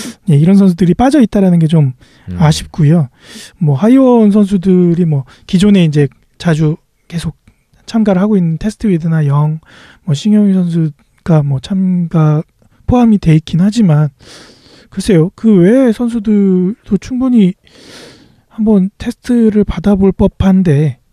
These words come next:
Speaker 1: 예, 물론 이제 뭐 하이원이나 대명 킬러웨이즈가 시-, 시즌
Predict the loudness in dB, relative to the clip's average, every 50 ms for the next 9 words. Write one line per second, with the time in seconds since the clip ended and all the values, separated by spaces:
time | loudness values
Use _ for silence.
0 | _ _ _ _ _ _ _ _ _ -2 0 2 2 4 4 4 4 4 4 2
1 | 2 2 2 2 2 2 2 2 2 2 4 2 2 2 2 2 2 2 2 2
2 | 2 2 2 4 4 4 2 2 2 0 0 0 -4 _ -18 -20 -20 -20 -20 _
3 | -8 -4 -2 -2 0 2 2 2 4 2 2 0 -2